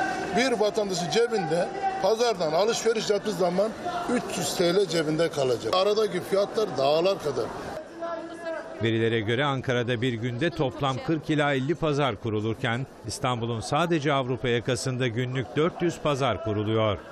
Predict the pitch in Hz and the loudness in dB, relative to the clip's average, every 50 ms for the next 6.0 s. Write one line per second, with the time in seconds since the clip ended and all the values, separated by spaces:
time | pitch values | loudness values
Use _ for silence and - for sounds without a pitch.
0 | - - - - - - - - - 226 233 220 196 170 147 135 - - 131 113 | -16 -14 -12 -10 -10 -10 -10 -6 -2 0 2 2 2 2 0 -2 0 0 -2 -2
1 | - - - 110 - - - - - - - 175 175 180 175 - 247 233 - - | -2 -4 -6 -6 -6 -6 -8 -8 -8 -8 -6 -2 -2 -2 0 -2 -2 -4 -2 0
2 | 220 214 196 175 - - - - - - 190 185 180 160 135 139 143 143 - 175 | 2 2 2 0 -2 -6 -10 -10 -8 -2 0 0 0 2 0 0 0 0 2 2
3 | 170 156 156 143 - 175 170 156 165 170 160 170 175 175 170 135 123 113 - 113 | 2 2 2 0 2 2 2 2 2 2 4 2 2 2 2 0 -2 -4 -2 0
4 | 143 170 180 - - - - - - - - 208 190 175 196 196 180 175 185 185 | 0 0 0 -2 -4 -6 -6 -6 -4 -2 -2 -2 0 2 2 2 4 4 2 2
5 | - - 190 175 - 165 160 151 - - 170 160 165 151 131 123 107 113 131 131 | 2 0 -2 -2 0 -2 -2 -2 0 0 0 0 0 0 -2 -2 0 0 0 -2